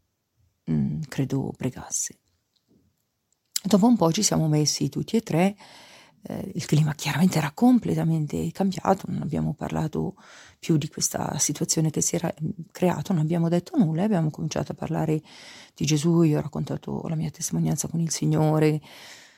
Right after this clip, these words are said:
quanto sia bello trovare il Signore nella nostra vita, incontrarlo, conoscerlo,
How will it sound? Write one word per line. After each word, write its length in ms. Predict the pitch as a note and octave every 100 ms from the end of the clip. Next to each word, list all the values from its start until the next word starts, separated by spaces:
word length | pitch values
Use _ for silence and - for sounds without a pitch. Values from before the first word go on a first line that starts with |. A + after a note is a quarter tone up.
| _ -
quanto 240 | F3 -
sia 200 | D3+ D3
bello 360 | D3 C#3 C3 C#3
trovare 380 | - D3 D3 E3+
il 60 |
Signore 500 | - E3+ D#3 D#3 D3
nella 200 | E3 C#3
nostra 320 | D#3 D#3 - D#3
vita, 320 | D#3 D#3 D#3+
incontrarlo, 560 | D3+ D3+ - D3+ D#3
conoscerlo, 720 | D3+ D3+ D3 D3 E3 D3 C#3